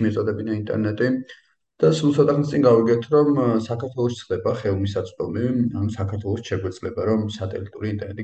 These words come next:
გამოიყენოთ. თუ კონკრეტულად როგორ შეგვეძლება, რა დადებითი მხარეები აქვს ამას, ა, და რა არის მაგალითად კიდაც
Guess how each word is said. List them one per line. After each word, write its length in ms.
გამოიყენოთ. 600
თუ 60
კონკრეტულად 420
როგორ 260
შეგვეძლება, 640
რა 160
დადებითი 400
მხარეები 540
აქვს 160
ამას, 320
ა, 80
და 220
რა 60
არის 160
მაგალითად 400
კიდაც 320